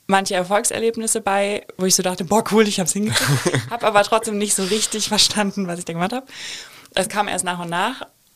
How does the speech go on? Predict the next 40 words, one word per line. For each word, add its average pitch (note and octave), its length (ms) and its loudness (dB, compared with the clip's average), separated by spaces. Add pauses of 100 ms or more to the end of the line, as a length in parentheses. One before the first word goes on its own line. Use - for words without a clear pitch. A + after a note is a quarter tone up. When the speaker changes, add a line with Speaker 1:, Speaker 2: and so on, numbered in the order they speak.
Speaker 1:
Ähm, F#3+ 420 2 (180)
oder A3 220 8
es G#3+ 140 0
war F#3 120 -10
halt - 160 -8
auch - 80 -10
sehr G#3 300 -4
viel A3+ 160 -6
Frustration A3 520 -6
dabei F3+ 260 -2
und F#3 100 -8
hat F#3+ 140 -10
einfach G3 200 -6
sehr - 380 2
lange A3+ 220 -8
gedauert. D#3 440 -2
Und F3 140 -6
teilweise G3 520 2 (920)
die F#3+ 80 2
Sachen, A3 260 6
die G#3+ 60 0
ich G3+ 60 -6
damals G#3+ 280 4
gebaut F3+ 280 2
habe, G3+ 420 -2
würde F3+ 180 -4
ich F3+ 140 -4
heute F#3+ 300 -6 (260)
sowas G3+ 480 0
von - 140 -10
anders C#3 320 -4
bauen. E3 340 -4 (680)
Ähm, F#3+ 260 -2
viel A#3+ 200 -2
effizienter, G3 680 0
viel, F#3 380 0
Speaker 2:
Mhm. E3+ 240 2
Speaker 1:
viel F#3+ 220 -6
weniger F#3 320 -4
buggy F3 500 -4